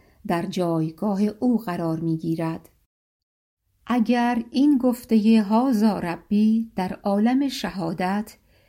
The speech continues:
یعنی در این حیات دنیوی می بود و از جستجوی پروردگار ناشی می شد، به طور قطع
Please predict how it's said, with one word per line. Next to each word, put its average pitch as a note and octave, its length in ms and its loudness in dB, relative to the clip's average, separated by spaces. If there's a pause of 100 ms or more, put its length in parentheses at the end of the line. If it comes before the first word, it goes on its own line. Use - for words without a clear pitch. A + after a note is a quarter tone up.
یعنی A3+ 480 4
در A3+ 260 0
این G#3+ 220 4
حیات A3 500 0
دنیوی G#3+ 680 4
می E3 200 2
بود A3+ 640 0 (600)
و F#3 100 -6
از F3 340 -6
جستجوی G#3 720 -2
پروردگار F3+ 1080 -2
ناشی E3 460 -6
می E3+ 180 -4
شد، A#3+ 380 -2 (580)
به F3+ 80 -6
طور E3+ 460 -4
قطع A3 600 -4